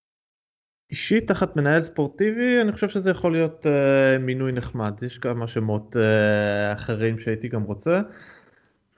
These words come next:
אה, לראות ביונייטד. הוא אחד מה-,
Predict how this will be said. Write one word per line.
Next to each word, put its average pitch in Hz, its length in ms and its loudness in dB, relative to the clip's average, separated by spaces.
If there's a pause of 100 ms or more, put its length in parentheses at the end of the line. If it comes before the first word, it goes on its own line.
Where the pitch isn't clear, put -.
(640)
אה, 123 400 4
לראות 127 380 0
ביונייטד. 190 640 0
הוא 262 440 -4
אחד 240 240 2
מה-, 147 1300 2